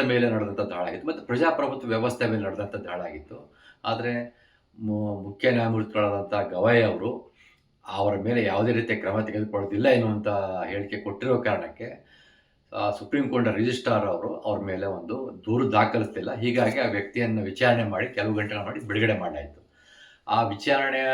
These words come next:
ಸಂದರ್ಭದಲ್ಲಿಯೂ ಮತ್ತು ವಿಚಾರಣೆ ನಂತರವೂ, ಆ, ಮಾಧ್ಯಮಗಳಿಗೆ ಕೊಟ್ಟ ಹೇಳಿಕೆಯ ಪ್ರಕಾರ ಈ ರಾಕೇಶ್ ಕಿಶೋರ್ ಅನ್ನುವಂಥ ವ್ಯಕ್ತಿ ಅಡ್ವೊಕೇಟ್ ಅವರು, ಸುಪ್ರೀಂ ಕೋರ್ಟ್ ಅಡ್ವೊಕೇಟ್ ಅವರು, "ತಾನು ಏನೂ ತಪ್ಪು ಮಾಡಿಲ್ಲ,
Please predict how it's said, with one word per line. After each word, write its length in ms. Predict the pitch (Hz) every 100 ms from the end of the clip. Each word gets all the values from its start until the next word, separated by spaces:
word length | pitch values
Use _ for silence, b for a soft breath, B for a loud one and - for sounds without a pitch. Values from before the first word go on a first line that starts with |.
| 127 117
ಸಂದರ್ಭದಲ್ಲಿಯೂ 720 | 120 131 117 127 120 135 151
ಮತ್ತು 200 | 120 113
ವಿಚಾರಣೆ 360 | 104 127 127
ನಂತರವೂ, 680 | 120 113 110 107 131 160 - b b b
ಆ, 340 | 117 113 107 104
ಮಾಧ್ಯಮಗಳಿಗೆ 540 | 101 113 123 120 120
ಕೊಟ್ಟ 180 | 113 107
ಹೇಳಿಕೆಯ 480 | 101 113 120 120 110
ಪ್ರಕಾರ 560 | 101 98 92 123 135
ಈ 160 | 113 110
ರಾಕೇಶ್ 500 | 95 104 113 143 -
ಕಿಶೋರ್ 300 | 113 127 117
ಅನ್ನುವಂಥ 360 | 110 107 104
ವ್ಯಕ್ತಿ 640 | 101 - - - - - -
ಅಡ್ವೊಕೇಟ್ 460 | 107 113 139 123 104
ಅವರು, 240 | 76 - -
ಸುಪ್ರೀಂ 280 | 107 104 101
ಕೋರ್ಟ್ 180 | 98
ಅಡ್ವೊಕೇಟ್ 520 | - 95 101 92 87 90
ಅವರು, 320 | - - - B B B B
"ತಾನು 160 | 110 104
ಏನೂ 160 | 120 151
ತಪ್ಪು 300 | 120 - 113
ಮಾಡಿಲ್ಲ, 300 | 107 95